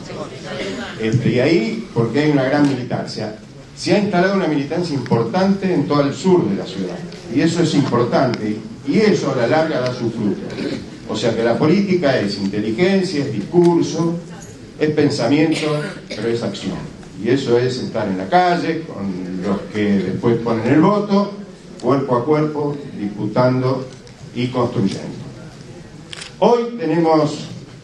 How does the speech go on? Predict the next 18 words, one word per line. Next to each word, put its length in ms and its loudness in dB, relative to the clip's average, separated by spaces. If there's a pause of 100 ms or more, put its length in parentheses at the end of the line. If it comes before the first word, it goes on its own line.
(680)
muchos 260 -2
compañeros 500 2
y 40 0
compañeras 520 0
que 80 -4
nos 340 -6 (520)
están 240 -4
presentes 720 -2
aquí, 440 -2 (180)
muchos 340 2 (560)
ya 180 2
se 120 -2
anotaron, 440 2
casi 320 -2
tenemos 340 0
el 60 0
cupo 380 0
ahí, 240 0